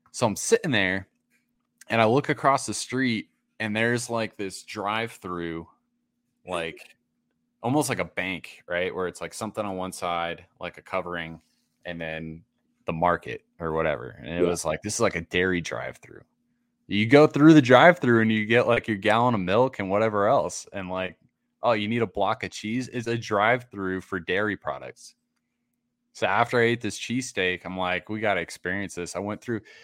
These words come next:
Speaker 1: you can order a chocolate,
Speaker 2: <laughs>
Speaker 1: like, a chocolate milk in a drive-through at this place. Yeah, it's crazy. I
Speaker 2: So
Speaker 1: ended
Speaker 2: what
Speaker 1: up
Speaker 2: sort of
Speaker 1: getting
Speaker 2: stuff
Speaker 1: a
Speaker 2: are you getting off of the drive-through though? Like, what's the full menu situation?
Speaker 1: It's just dairy.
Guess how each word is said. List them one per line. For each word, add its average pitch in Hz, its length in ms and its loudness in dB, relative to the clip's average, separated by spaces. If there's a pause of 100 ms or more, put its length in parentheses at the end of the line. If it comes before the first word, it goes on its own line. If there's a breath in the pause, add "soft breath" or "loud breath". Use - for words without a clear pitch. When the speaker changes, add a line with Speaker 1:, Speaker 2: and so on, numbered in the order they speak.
(160 soft breath)
Speaker 1:
you 143 140 2
can 175 180 0
order 147 380 8
a 113 120 4
chocolate, - 520 2
Speaker 2:
<laughs> - 40 -14
Speaker 1:
like, 120 160 -2
a 123 80 2
chocolate 147 460 -2
milk 113 380 -4 (1300)
in 147 120 0
a 151 60 2
drive-through 123 680 -2
at 85 80 -10
this 90 180 -14
place. 78 420 -16 (1040)
Yeah, 123 360 6
it's 113 260 -6
crazy. 127 560 -2
I 110 60 0
Speaker 2:
So - 60 8
Speaker 1:
ended - 60 6
Speaker 2:
what 202 120 10
Speaker 1:
up - 80 -4
Speaker 2:
sort 269 140 -2
of - 40 2
Speaker 1:
getting 220 140 0
Speaker 2:
stuff 247 100 10
Speaker 1:
a 254 80 -6
Speaker 2:
are - 20 2
you 220 120 2
getting 202 260 6
off 196 180 6
of 185 60 -8
the 185 60 8
drive-through 170 520 2
though? 69 180 -8
Like, 78 260 -6
what's 127 180 2
the 147 80 -8
full 160 240 -2
menu 143 360 -2
situation? 73 680 -12 (460)
Speaker 1:
It's 123 180 -4
just 147 220 -4
dairy. 135 420 -6